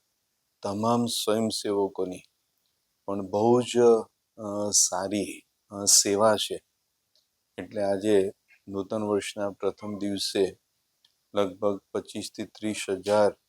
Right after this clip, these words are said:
ભાવિકો જ્યારે દર્શન માટે આવશે, ત્યારે એમને દર્શન પણ ખૂબ સારી રીતે થાય, દરેકને પ્રસાદ પણ ખૂબ સારી રીતે મળે, એ માટે સ્વયંસેવકોએ પણ ખૂબ જ સારી સેવા,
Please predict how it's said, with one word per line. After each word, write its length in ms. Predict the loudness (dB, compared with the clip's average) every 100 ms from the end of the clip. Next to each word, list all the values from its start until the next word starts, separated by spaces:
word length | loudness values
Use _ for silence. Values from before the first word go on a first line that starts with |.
| _
ભાવિકો 540 | -10 -4 -2 -2 -2 -4
જ્યારે 260 | -2 -4 -2
દર્શન 480 | -4 -6 -6 -6
માટે 240 | -6 -4 2
આવશે, 540 | 2 2 -4 -4 -6 _ _ _ _ _ _ _
ત્યારે 260 | -2 2 2
એમને 240 | 0 -4
દર્શન 500 | -2 -2 -2 -8 -10
પણ 220 | -6 -8
ખૂબ 240 | -8 -12 -10 -2
સારી 320 | -2 -2 -8
રીતે 260 | -8 -6
થાય, 280 | -6 -4 -6 _ _ _ _ _ _ _ -6
દરેકને 380 | -4 -4 -6 -10
પ્રસાદ 500 | -6 -6 0 -2 -2 -8
પણ 140 | -8
ખૂબ 200 | -8 -12 -6
સારી 220 | -4 -2
રીતે 220 | -4 -6 -6
મળે, 360 | 0 0 0 _ _ _ _ _ -8
એ 60 | 0
માટે 320 | 0 0 -6
સ્વયંસેવકોએ 1000 | -4 -2 -2 -4 0 0 0 -2 -2 -2
પણ 360 | -2 -2 -2 -8 _ -8
ખૂબ 260 | 2 4
જ 40 | 4
સારી 400 | 2 0 -2 -4
સેવા, 640 | -4 0 4 4 0